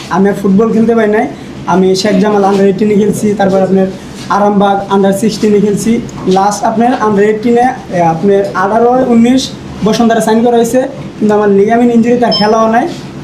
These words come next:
তো আমার বন্ধু বান্ধব যারা আছে, যেমন ধরেন বর্তমানে ন্যাশনাল টিমে আলামিন, ফাহিম আছে, রানিং ফুটবলাররা খেলতেছে। তো আমি যখন ইনজুরিতে পড়ে থাকি,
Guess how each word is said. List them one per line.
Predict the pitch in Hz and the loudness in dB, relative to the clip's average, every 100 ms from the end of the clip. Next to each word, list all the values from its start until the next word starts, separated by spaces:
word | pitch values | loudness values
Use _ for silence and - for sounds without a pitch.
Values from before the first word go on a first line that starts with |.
| - - - - - - - - | -14 -14 -14 -12 -12 -12 -8 0
তো | 240 240 | 2 2
আমার | 233 202 226 240 | 0 0 0 2
বন্ধু | 202 214 226 226 | 2 2 2 2
বান্ধব | 226 226 185 | 2 0 2
যারা | 208 214 | 2 2
আছে, | 214 214 208 | 0 0 0
যেমন | 214 208 | 0 2
ধরেন | 202 202 202 | 2 2 2
বর্তমানে | 202 208 214 208 202 | 2 0 0 2 2
ন্যাশনাল | 196 190 208 | 2 2 2
টিমে | 202 202 | 2 2
আলামিন, | 190 202 202 202 202 | 0 2 2 2 2
ফাহিম | 190 202 196 | 2 2 2
আছে, | 196 196 | 0 0
রানিং | 185 190 202 196 | 0 2 2 0
ফুটবলাররা | 196 180 196 185 185 | 0 0 2 2 0
খেলতেছে। | 196 208 220 220 226 - - - - - - - - - | 0 -2 -2 -2 -2 -4 -14 -16 -14 -14 -14 -14 -14 -6
তো | - 247 | 0 0
আমি | 240 247 | 2 2
যখন | 254 277 269 | 4 4 4
ইনজুরিতে | 254 269 277 | 4 2 0
পড়ে | 262 269 | 2 2
থাকি, | 262 247 247 262 | 2 2 2 0